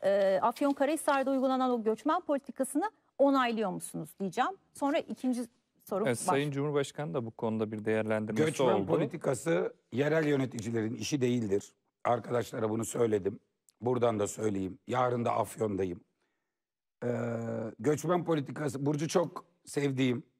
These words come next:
Speaker 3: çok çalışkan, bir işi tuttu mu koparan ve inanın Afyon'u şimdi yüzde elli ile mi kazandı? Yüzde yetmiş ile kazanır bir dahakine. Veya çok daha önemli görevleri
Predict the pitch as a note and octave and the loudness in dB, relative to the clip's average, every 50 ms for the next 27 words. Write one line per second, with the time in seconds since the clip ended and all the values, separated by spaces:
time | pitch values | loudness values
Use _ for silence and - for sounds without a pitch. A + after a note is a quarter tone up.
0 | _ _ - D3+ D3 C#3 - - C3+ B2 A#2+ G#2 - - G#2+ G#2 G2 G2+ G2+ - | _ _ -2 -2 -2 0 0 0 2 2 2 0 -2 0 0 0 0 0 -6 -14
1 | _ _ _ _ _ _ _ _ _ _ _ _ _ _ _ _ D3 F3 F3 D#3+ | _ _ _ _ _ _ _ _ _ _ _ _ _ _ _ _ 0 2 2 2
2 | B2 - D#3+ D3+ - E3 C#3 - - D#3 C#3+ C#3+ A2+ - - A#2 - B2+ A#2+ A2 | 2 0 -2 0 0 -2 -2 0 -2 0 0 2 2 2 0 2 2 2 2 4
3 | G2+ G2+ - - _ _ _ _ B2+ D3+ D#3 - - D3+ E3 F#3 F#3 F3 D3+ D3 | 2 0 -2 -10 _ _ _ _ -2 -2 -2 2 2 4 4 6 4 4 4 2
4 | - - - _ _ _ _ _ _ _ _ _ _ D3+ E3+ E3+ E3 E3 E3+ E3+ | 0 -6 -12 _ _ _ _ _ _ _ _ _ _ 2 2 2 4 2 4 4
5 | D#3+ - D3 D3+ D3 D3+ D#3+ D#3+ D#3 - - _ C3 C#3 C#3 C3+ C#3 D#3+ E3 D#3+ | 4 2 2 2 4 4 4 4 2 0 -6 _ 0 2 2 2 4 2 4 4
6 | F3 G3 F#3 F3+ D3 B2 A2+ G#2 A2 G#2 G#2+ G#2 G2+ F#2+ F#2 G2 - - A#2+ D#3 | 4 4 6 4 4 2 0 0 0 0 0 -2 -2 -4 -6 -8 -8 0 2 2
7 | E3 D#3 E3 F#3+ F3+ F3+ E3 F3 - E3+ - - D3 B2+ - A#2 G2 A2 G#2+ G#2 | 2 4 4 4 4 4 2 2 0 0 0 0 -2 0 0 0 2 2 0 0
8 | G2 F#2 F#2+ F2+ G2+ F#2+ F2 - - G2+ E2+ E2 - _ _ _ _ _ _ _ | -2 -4 -2 -2 -2 -2 -2 -4 -8 -12 -12 -12 -16 _ _ _ _ _ _ _
9 | _ B2+ D3 D#3 E3 E3+ E3 E3 - - - - G3+ B3 G3 F3+ - F3+ E3 E3 | _ -2 0 2 2 2 0 -2 -6 -12 0 2 2 2 2 0 0 2 2 4
10 | E3 D3+ D#3 D3+ D#3 D#3 D#3 D#3+ D#3+ D3 D3+ D3 C#3+ C#3+ C#3 C#3+ C#3+ C#3 C3 D3 | 4 2 2 2 2 2 2 2 2 2 4 2 2 2 2 2 2 4 4 2
11 | C#3+ - - - | 2 0 -2 -10